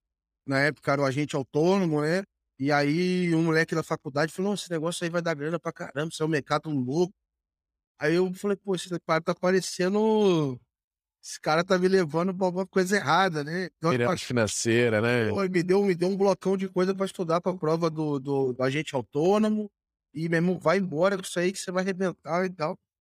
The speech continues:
Speaker 1: É... Esse cara, na verdade, eu vou até mandar esse podcast pra ele, chama, ele chama Zeca, cara, Zeca Calil. É... Ele que me levou lá pra conhecer e tal, depois a gente acabou nem se falando mais, mas eu acompanho um pouco a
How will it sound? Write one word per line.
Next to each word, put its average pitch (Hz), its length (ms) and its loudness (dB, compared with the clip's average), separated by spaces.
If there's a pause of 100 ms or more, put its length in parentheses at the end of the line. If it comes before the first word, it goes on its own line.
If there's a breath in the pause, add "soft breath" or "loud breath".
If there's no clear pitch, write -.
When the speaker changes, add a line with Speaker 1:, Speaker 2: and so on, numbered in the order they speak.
(340)
Speaker 1:
É... 123 920 0 (160)
Esse - 180 -8
cara, 196 360 2
na 175 80 0
verdade, 160 600 0 (440)
eu 135 60 -14
vou 151 80 -4
até 208 120 -2
mandar 214 220 0
esse - 100 -6
podcast 180 460 -2
pra 165 200 0
ele, 151 280 2
chama, 151 280 -4
ele 139 160 -4
chama 143 320 -4
Zeca, 139 440 -2
cara, 113 200 -10
Zeca 139 300 -4
Calil. 135 420 -2 (800)
É... 127 560 0
Ele 170 120 0
que - 100 -8
me 208 60 -4
levou 185 200 4
lá 180 80 4
pra 180 100 0
conhecer 185 480 0
e 208 80 0
tal, 196 100 2
depois 196 220 -8
a 202 60 -10
gente - 100 -18
acabou 190 320 -4
nem 220 140 -4
se - 180 -12
falando 185 320 2
mais, 160 260 -2
mas 170 140 -6
eu 180 60 0
acompanho 170 380 -6
um - 20 -14
pouco 160 320 -4
a 143 180 2